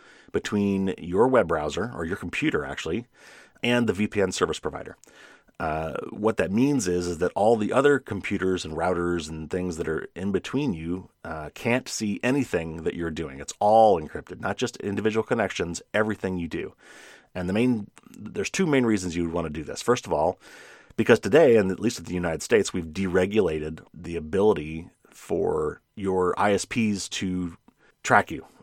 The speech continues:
Uh, that's a long way of saying we have allowed them to track you. Uh, we used to have laws in place that would have prevented that, but they have been struck down. So your I S P, like Google, uh, is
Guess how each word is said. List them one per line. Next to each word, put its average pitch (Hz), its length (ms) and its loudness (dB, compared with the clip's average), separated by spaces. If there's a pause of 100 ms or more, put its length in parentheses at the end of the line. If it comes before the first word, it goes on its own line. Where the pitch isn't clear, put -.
(300)
Uh, 85 120 -12
that's 80 180 -8
a 90 40 2
long 104 160 4
way 104 120 4
of 92 80 0
saying 92 300 2
we 95 140 0
have 90 100 2
allowed 110 460 6
them 107 200 4
to 101 100 -4
track 87 320 -4
you. - 140 -18 (580)
Uh, 80 300 -4
we 87 140 -4
used 110 200 -2
to 110 60 2
have 95 140 6
laws 90 260 4
in 87 120 -6
place 90 240 -4
that 90 100 0
would 87 100 2
have - 280 -6
prevented 82 420 -4
that, 113 260 2
but 76 100 -6 (280)
they 80 160 -4
have 80 100 -4
been 78 160 -6
struck - 300 -4
down. 71 300 2 (400)
So - 120 -2
your 98 240 4
I 110 140 4
S 107 160 2
P, 85 320 -8 (360)
like 85 200 -8
Google, 87 360 -2 (240)
uh, 82 300 -6
is 92 500 -4